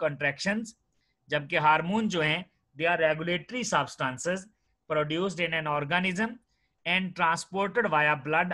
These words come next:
or sap to stimulate the specific cells or tissues। जो prostaglandins हैं, they are present in plants, और जो हार्मोन्स हैं, they are present both in plants and animals। Prostaglandins are lipid molecules, जबकि हार्मोन्स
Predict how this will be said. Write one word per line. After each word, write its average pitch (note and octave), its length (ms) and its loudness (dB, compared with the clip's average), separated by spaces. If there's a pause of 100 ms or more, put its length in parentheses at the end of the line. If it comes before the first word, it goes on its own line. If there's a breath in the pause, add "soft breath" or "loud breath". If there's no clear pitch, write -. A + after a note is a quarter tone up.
or C#3+ 120 4
sap D3 340 -2
to D#3+ 180 -12
stimulate D#3+ 800 -4
the F3 100 0
specific C#3+ 600 -8
cells D3 240 0
or B2+ 220 -2
tissues। B2+ 300 -8 (1400)
जो D3+ 240 -8
prostaglandins G#3+ 760 2
हैं, A3+ 80 4
they E3 240 4
are - 120 -8
present D#3 400 0
in D3+ 60 -8 (160)
plants, G3+ 480 2
और D3 280 0
जो C#3+ 180 -4
हार्मोन्स D#3 540 -2
हैं, E3+ 120 2
they C#3+ 220 -2
are B2+ 40 -12 (160)
present D3+ 420 -2
both E3+ 260 -2
in C#3+ 140 -10
plants C3+ 300 -2
and C#3+ 240 0
animals। G#3+ 400 2 (680)
Prostaglandins E3 840 2
are D3 200 2
lipid F#3+ 340 -2
molecules, D3 800 0 (440 soft breath)
जबकि D3 300 -2
हार्मोन्स D#3+ 600 2